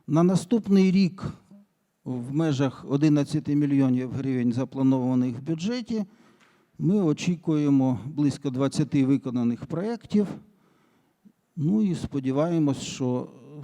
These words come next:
не менше сорока заявок буде подано з тим, щоб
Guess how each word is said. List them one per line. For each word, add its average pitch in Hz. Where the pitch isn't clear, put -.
не 147
менше 143
сорока 131
заявок 143
буде 127
подано 165
з -
тим, 143
щоб -